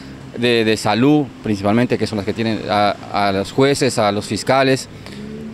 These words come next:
La policía ya en sí, gracias, eh, a, gracias que tienen una buena voluntad,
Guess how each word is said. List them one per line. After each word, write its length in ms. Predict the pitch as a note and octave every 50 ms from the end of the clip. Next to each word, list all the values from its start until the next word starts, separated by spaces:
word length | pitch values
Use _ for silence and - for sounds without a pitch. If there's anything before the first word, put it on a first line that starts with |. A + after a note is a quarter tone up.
| - - - - - - - - -
La 120 | C#3 D3
policía 540 | - F3 F3 E3+ - - G3+ A3 G#3+ G#3+ F#3
ya 280 | D#3 F3+ F#3 F#3 F#3 F3+
en 80 | E3+
sí, 640 | D3 - F#3 F#3 G3+ G3+ F3+ C#3 F#2 - A#2+ B2+ B2 C3
gracias, 560 | C3 C#3 E3 F3+ E3+ - E3 D3 C3 - -
eh, 240 | A#2 B2+ B2+ B2+ A#2
a, 280 | A#2 A2+ G#2 G#2 G#2
gracias 360 | G#2 A2+ C3 C#3+ - D3 B2
que 100 | - C3+
tienen 680 | - - C3+ C3+ C#3 C3+ B2+ A#2+ A2 G#2+ G2+ G#2 F2+ - - -
una 180 | A2+ B2 B2 A#2+
buena 280 | A#2+ D3 E3 E3+ D#3
voluntad, 520 | C#3 C3+ B2+ B2 A#2 A2+ B2+ C3 C#3 D3